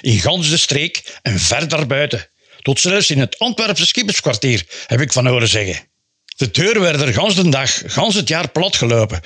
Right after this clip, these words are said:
wat niet moeilijk was. Ze stonden altijd uitnodigend open.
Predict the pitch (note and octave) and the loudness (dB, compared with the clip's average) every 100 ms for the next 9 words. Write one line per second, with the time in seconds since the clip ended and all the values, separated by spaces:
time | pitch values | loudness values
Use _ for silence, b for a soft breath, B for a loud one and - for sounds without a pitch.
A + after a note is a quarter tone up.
0 | B - A2 - - F#3+ C4+ - - C3+ | B -8 -2 -2 2 4 4 2 2 2
1 | - B B B - - D3 C#3 B2 - | 0 B B B -2 -2 2 2 2 0
2 | G3 F#3+ D3 - - E3+ D3 C#3 D#3 C#3 | -2 0 -2 -2 -2 -2 0 0 2 0
3 | C3 - C3+ A2 F#2 | -2 0 0 0 -4